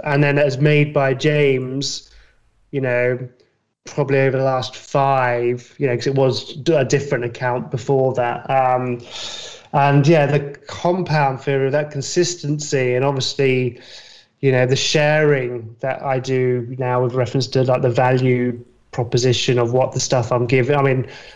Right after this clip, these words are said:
I give away stuff that people charge for. Do you know what I mean? And that's just the way I want to, I wanna help people, you know. You know, and when, when I have my book out and my logo course, hopefully they'll buy it. But, you know, if they don't, at least I'm giving back to the community that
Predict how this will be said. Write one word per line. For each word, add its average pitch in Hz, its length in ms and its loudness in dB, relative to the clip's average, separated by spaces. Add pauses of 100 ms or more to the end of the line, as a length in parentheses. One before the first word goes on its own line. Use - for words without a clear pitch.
(160)
I 143 100 2
give 139 220 2
away 127 200 2
stuff 123 360 -2
that 139 120 -4
people 123 300 -2
charge 123 440 0
for. 120 280 -6 (140)
Do 131 100 -4
you - 0 -
know 123 60 2
what 123 100 0
I 120 40 2
mean? 127 280 2
And 131 80 2
that's 143 320 -4
just - 240 -4
the 139 80 0
way 131 240 2
I 127 140 2
want 135 320 -2
to, 120 280 -2 (240)
I 147 80 2
wanna 156 240 2
help 160 400 -2
people, 123 560 -6
you 131 120 -2
know. 123 260 -4 (580)
You 156 120 2
know, 123 80 2
and 147 180 4
when, 165 160 4
when 156 160 4
I 147 100 2
have 151 220 2
my 147 120 2
book 165 300 0
out 196 300 0
and 139 240 -4 (200)
my 147 120 0
logo 165 420 4
course, 190 360 0
hopefully 180 320 2
they'll 208 180 4
buy 285 200 2
it. 143 200 0
But, 220 80 -2
you 185 80 4
know, 180 260 2 (240)
if 190 200 -4
they 196 160 4
don't, 196 280 2
at 185 80 -2
least 185 300 0
I'm 170 160 2
giving 156 480 2
back 175 300 -2
to - 100 -20
the 147 100 -2
community 143 640 0
that 147 400 0